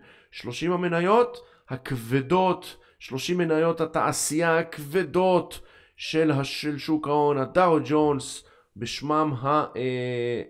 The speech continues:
בשמה-, בשם הכינוי שלהם, היהלומים, The Diamonds.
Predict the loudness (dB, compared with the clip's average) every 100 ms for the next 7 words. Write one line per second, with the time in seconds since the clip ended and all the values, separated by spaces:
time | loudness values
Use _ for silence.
0 | _ -10 -8 -4 -6 -6 -4 -4 -2 -2
1 | -2 -4 0 2 2 -2 -2 0 2 2
2 | 2 4 2 2 2 2 0 -6 -20 _
3 | _ -6 -4 2 6 8 6 6 6 6
4 | 4